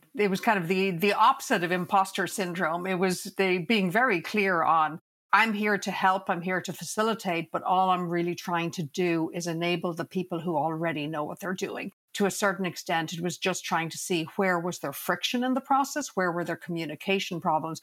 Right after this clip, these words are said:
but not trying to in any way claim that I knew how to lead this group. Bear in mind, they also had just been through two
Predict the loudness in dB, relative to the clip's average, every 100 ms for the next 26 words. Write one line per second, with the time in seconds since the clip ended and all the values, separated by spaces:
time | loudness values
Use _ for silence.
0 | 2 2 4 4 6 4 -2 -2 2 2
1 | -2 -4 -2 -2 -2 0 2 2 0 0
2 | -2 -4 -2 0 0 -4 0 2 2 2
3 | 0 -2 -2 -6 -6 -6 -4 -4 -8 -8
4 | -6 -6 -6 _ -2 2 4 6 4 4
5 | 2 4 4 2 -2 -2 -2 -2 -2 0
6 | -2 -2 0 2 0 -4 _ 0 4 6
7 | 4 2